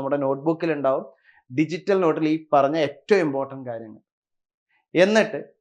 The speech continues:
എപ്പം നിങ്ങൾ മാത്സ് പഠിക്കാനിരിക്കുമ്പോഴും ആദ്യം ഈ ഡിജിറ്റൽ നോട്ട് ഒന്ന് വായിച്ച് നോക്കിയിട്ടേ നിങ്ങൾ ആ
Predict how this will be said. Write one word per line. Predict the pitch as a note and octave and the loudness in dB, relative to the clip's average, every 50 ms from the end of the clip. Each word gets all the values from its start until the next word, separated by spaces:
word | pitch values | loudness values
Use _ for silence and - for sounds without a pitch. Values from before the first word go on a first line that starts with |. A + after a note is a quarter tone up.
| _ _ _ _ _ _ _ _ _ _ _ _ _ _ _ _ _ _ _ _ _ - C#3 E3 F#3 | _ _ _ _ _ _ _ _ _ _ _ _ _ _ _ _ _ _ _ _ _ -2 6 6 6
എപ്പം | F#3+ F#3 - - _ - B3+ C#4 C#4+ C4 | 6 6 -2 -12 _ 10 12 12 12 12
നിങ്ങൾ | B3 A3+ G#3 G3+ G3+ F#3+ | 6 6 6 6 6 6
മാത്സ് | F3 D#3+ D#3+ D3 - - F#3 E3 | 4 2 2 2 0 -4 -4 2
പഠിക്കാനിരിക്കുമ്പോഴും | D#3 D3+ C#3 C3 A#2+ C#3 C3+ C3+ C3+ B2+ A#2 A#2 A2+ - A#2+ A2 A2 A2 A2 B2+ - - _ _ _ - D3+ E3+ G3 | 2 2 2 2 0 2 0 2 2 0 -4 -6 -6 -6 -8 -6 -6 -8 -8 -8 -10 -14 _ _ _ 4 8 10 12
ആദ്യം | G#3 A#3 B3 G#3 G3 G3 F#3 F#3+ - - - C3 D3 | 12 12 10 10 8 6 6 6 2 -10 -4 -2 0
ഈ | D#3 D3 B2+ | 0 0 0
ഡിജിറ്റൽ | C3+ C3 B2+ C3+ - - E3 D#3+ D#3 | -2 -4 -4 -8 -8 -4 -2 -2 0
നോട്ട് | D3+ C#3+ C3+ C#3+ C#3 C3 | 0 -2 -2 -4 -4 -4
ഒന്ന് | C#3 D#3+ F#3 G3 E3+ D3 | -4 -2 2 4 6 6
വായിച്ച് | C3 B2+ C3+ D3+ E3 D#3 E3+ D3+ C3+ | 8 8 8 6 4 2 -2 -4 -4
നോക്കിയിട്ടേ | B2 A#2 - - A#2+ A#2 - C#3+ D3+ C#3+ | -4 -6 -6 -8 -10 -4 -2 -2 -2 -2
നിങ്ങൾ | B2+ B2 A#2+ A#2+ | -2 -4 -4 -4
ആ | A#2 | -6